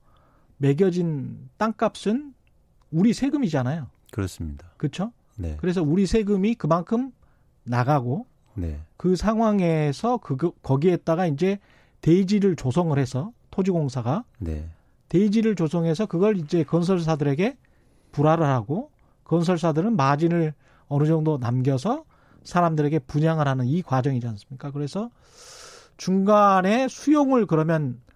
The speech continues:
Speaker 1: 아주 헐값으로 하든지,
Speaker 2: 음.
Speaker 1: 예, 시민들의 땅을 팔을 비틀어서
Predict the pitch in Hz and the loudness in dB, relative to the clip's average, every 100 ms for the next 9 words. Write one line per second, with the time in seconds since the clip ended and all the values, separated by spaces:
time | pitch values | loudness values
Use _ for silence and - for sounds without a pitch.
0 | _ _ _ - - - 233 277 - 330 | _ _ _ -14 -10 -4 2 2 2 0
1 | 311 - 285 254 233 180 190 175 - - | 0 2 4 4 4 2 2 0 -2 -8
2 | _ _ 107 90 78 73 _ _ 160 139 | _ _ -6 -4 -4 -10 _ _ 0 2
3 | 117 - 269 269 247 220 208 202 180 190 | 2 0 0 4 4 4 4 4 4 4
4 | 240 262 - _ _ _ - 208 214 254 | 4 2 -2 _ _ _ 0 2 4 2
5 | 285 - _ _ - - 277 262 - 135 | 0 -8 _ _ -4 0 2 2 0 -2
6 | 165 151 123 160 123 | 0 0 2 2 0